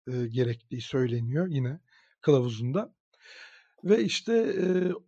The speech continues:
onuncu kata çıkmanız gerekiyor. Onuncu kata çıktığınızda iki seçeneğiniz var. E, ya burada inebiliyorsunuz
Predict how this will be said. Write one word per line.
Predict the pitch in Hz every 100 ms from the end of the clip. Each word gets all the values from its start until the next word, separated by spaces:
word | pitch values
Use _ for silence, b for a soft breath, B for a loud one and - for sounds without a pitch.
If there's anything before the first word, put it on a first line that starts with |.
| - _
onuncu | 196 214 202 160
kata | 151 214
çıkmanız | 208 - 180 180 147
gerekiyor. | 131 117 113 190 226 - - -
Onuncu | 180 190 220 208
kata | - 208 208 226 226 - 214
çıktığınızda | - 220 - 220 208 185 156 262
iki | 269 -
seçeneğiniz | 214 214 - 208 202 202 202 139 123
var. | 156 - - b b b b b b b _
E, | 170 165 165 165 160 165 - - 175
ya | 147 202 196
burada | 208 190
inebiliyorsunuz | 180 175 185 180 220 196 - 190 202 - -